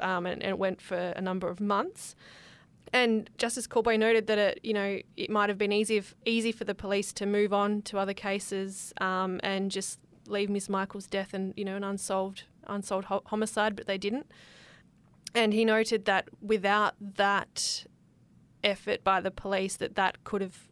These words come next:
quite easily been the case, and, and we, we na-, may never have known what happened to Miss Michael and, and who was responsible for her death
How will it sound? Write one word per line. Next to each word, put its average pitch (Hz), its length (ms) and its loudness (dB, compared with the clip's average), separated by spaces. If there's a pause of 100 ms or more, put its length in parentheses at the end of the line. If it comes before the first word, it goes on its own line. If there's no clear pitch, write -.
(200)
quite 190 240 0
easily 196 280 -2
been 185 200 -2
the 185 80 -6
case, 185 420 -6
and, 180 320 -6
and 180 300 -8
we, - 180 -12
we 190 140 -4
na-, 190 240 -2
may 196 260 -2
never 190 300 0
have 190 220 -6
known 196 460 0
what - 140 -2
happened 190 380 -6
to 196 140 -8
Miss 190 180 -6
Michael 190 420 -2
and, 185 220 -6
and 185 140 -6
who 196 180 -4
was 190 160 -6
responsible 196 460 -6
for 190 160 -6
her 190 100 -6
death 185 320 -4